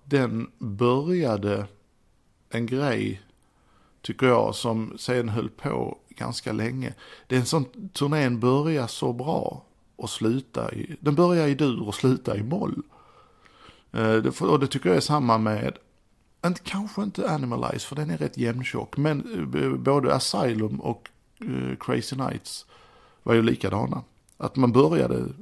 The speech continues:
storvulna planer på en återkomst. Lång setlist när de spelar ju här uppe, ta Stockholmsgiget där de till och med la till en låt. De spelar i Strutter i Stockholm och i London och på något ställe till. Så då blev det ju hundratio minuter.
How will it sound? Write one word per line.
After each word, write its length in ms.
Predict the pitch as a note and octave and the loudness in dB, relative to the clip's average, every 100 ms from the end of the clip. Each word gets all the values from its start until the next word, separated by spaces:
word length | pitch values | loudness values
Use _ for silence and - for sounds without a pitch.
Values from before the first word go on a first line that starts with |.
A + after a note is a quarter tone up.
| G#3+ | -12
storvulna 1000 | - - - D3+ E3+ C#3+ C#3+ A2+ G#2 G#2+ | -10 -4 4 8 8 6 4 4 2 -2
planer 500 | - A#2+ C#3+ D3 - - | -2 0 0 -2 -6 -8
på 200 | - - | -6 -4
en 160 | A#2 | -4
återkomst. 800 | A#2 C3 - - - - - - - _ _ _ - _ _ _ _ _ _ _ _ _ | -4 -4 -6 -10 -10 -10 -10 -14 -20 _ _ _ -20 _ _ _ _ _ _ _ _ _
Lång 500 | A2 A2+ D#3 G2+ G2+ | 2 4 4 2 -2
setlist 480 | - D3+ - - - | -2 -4 -4 -8 -2
när 100 | A2 | -2
de 100 | A#2 | -2
spelar 420 | - B2+ C3 G2+ | -2 -2 0 0
ju 240 | G2 G#2+ | 2 0
här 260 | B2+ E3 A#2 | 0 0 0
uppe, 460 | - D#2 - E2 - - _ | -2 -4 -4 -4 -4 -8 _
ta 160 | - A#2 | -2 0
Stockholmsgiget 840 | - - - C#3+ G#2+ A2 G2 G2 | 0 -2 -2 -4 -2 0 2 2
där 100 | G#2+ | 0
de 120 | G#2+ A2+ | 0 0
till 160 | C#3 | 0
och 60 | B2+ | 0
med 100 | B2 | 2
la 180 | G#2+ G#2 | 2 0
till 360 | - F3 - | -2 -2 0
en 100 | C3 | 0
låt. 200 | E3+ A2+ | 0 0
De 80 | - | -4
spelar 240 | - B2+ | -4 -2
i 20 | A#2+ | -2
Strutter 460 | - D3 - B2+ | 0 0 0 -2
i 40 | C3 | -2
Stockholm 540 | F3 F3+ - G#2+ G#2 | -2 -2 -2 -2 0
och 100 | A#2 | 0
i 40 | |
London 480 | A2+ A#2 - - - | 2 0 -2 -6 -8
och 80 | - | -8
på 60 | A#2+ | -6
något 180 | A#2+ | -6
ställe 260 | - A#2 G#2+ | -6 -6 -4
till. 220 | - - - - - - - _ _ _ _ _ _ _ _ - | -6 -10 -10 -18 -20 -20 -20 _ _ _ _ _ _ _ _ -12
Så 460 | - A#2 G#2 G2 | -4 0 2 2
då 120 | - | 0
blev 160 | G#2 G#2 | 0 0
det 60 | A2 | 0
ju 60 | |
hundratio 920 | A#2+ C#3+ B2 A#2+ B2 B2 - D3+ F3 B2 | 2 2 2 0 0 0 -2 0 2 0
minuter. 500 | D#3 F#3 - - | 0 -2 -4 -10